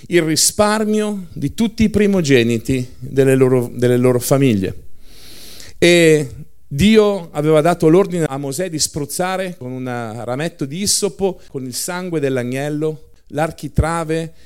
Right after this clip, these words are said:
delle porte. E quell'architrave sugli stipiti era un segno evidente: quando l'angelo della morte vedeva, andava oltre. Pesach, passaggio oltre,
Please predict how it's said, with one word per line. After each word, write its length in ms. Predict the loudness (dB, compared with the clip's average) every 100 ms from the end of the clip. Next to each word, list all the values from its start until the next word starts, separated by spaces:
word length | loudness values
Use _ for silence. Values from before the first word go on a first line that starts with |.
| -16
delle 200 | -10 -8
porte. 600 | -4 -4 -4 -8 -10 -10 -16 -20 -8
E 140 | -6
quell'architrave 760 | -2 0 -2 -4 -6 -2 -2 -2
sugli 280 | -2 -2 -2
stipiti 760 | -2 -2 -2 -2 0 0 -2 -6 -8
era 340 | 2 4 6 4
un 180 | 2
segno 540 | 2 2 4 4 4 4
evidente: 560 | 4 4 4 4 0
quando 300 | 2 4 6
l'angelo 440 | 6 4 4 4 4
della 160 | 4
morte 420 | 6 4 4 4 6
vedeva, 580 | 6 8 8 8 6 2 -2 -6 -10 -14 -18 -18 -18 -20 -6
andava 360 | 0 4 6 6
oltre. 540 | 6 4 -4 -6 -10 -16 -18 -18 0
Pesach, 760 | 2 4 2 0 -4 -14 -2
passaggio 560 | 0 2 4 4 4 6
oltre, 480 | 6 4 0 -2